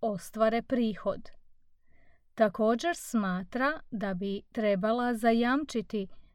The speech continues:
da se nad malim poduzetnicima ne proglašava bankrot. Vlasnici trgovina u središtu Melbourna nadali su se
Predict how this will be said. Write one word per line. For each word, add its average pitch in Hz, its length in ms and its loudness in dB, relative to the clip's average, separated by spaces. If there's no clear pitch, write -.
da 208 180 0
se 202 260 -2
nad 190 260 -2
malim 202 600 -2
poduzetnicima 277 1160 0
ne 277 180 4
proglašava 226 880 2
bankrot. 196 760 -4
Vlasnici 233 800 4
trgovina 214 920 2
u 220 180 -2
središtu 220 720 0
Melbourna 220 720 2
nadali 240 680 4
su 269 180 -6
se 240 280 -2